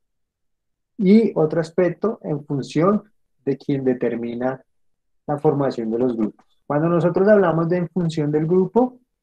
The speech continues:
nosotros tenemos una subdivisión, la cual es en duración larga o casi estable, y la otra sería en duración corta o, u ocasional.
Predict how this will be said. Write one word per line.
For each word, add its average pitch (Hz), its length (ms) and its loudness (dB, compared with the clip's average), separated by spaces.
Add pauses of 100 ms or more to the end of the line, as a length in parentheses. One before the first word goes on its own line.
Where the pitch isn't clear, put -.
(240)
nosotros 143 500 -2
tenemos 139 400 -2
una 147 220 -4
subdivisión, 143 720 0 (580)
la 135 160 0
cual 147 260 4
es 110 340 -2 (1160)
en 170 200 4
duración 165 580 6
larga 185 340 4
o 185 80 2
casi 185 260 0
estable, 190 680 2 (100)
y 247 220 4
la 160 180 2
otra 147 220 -2
sería 151 240 0
en 135 80 -4
duración 143 480 -2
corta 135 560 -2
o, 185 280 0 (960)
u 131 160 4
ocasional. 123 680 2